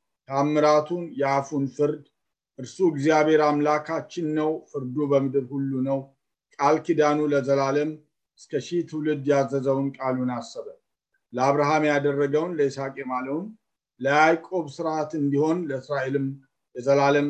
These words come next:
ኪዳን እንዲሆን አጸና። እንዲህም አለ፣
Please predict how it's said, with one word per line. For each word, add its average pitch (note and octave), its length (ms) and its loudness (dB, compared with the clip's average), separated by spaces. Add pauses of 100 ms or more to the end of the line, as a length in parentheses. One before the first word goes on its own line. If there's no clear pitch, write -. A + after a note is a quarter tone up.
ኪዳን C3+ 420 0
እንዲሆን C3 440 -2 (280)
አጸና። C3+ 520 -2 (580)
እንዲህም D3 420 0
አለ፣ C#3+ 180 4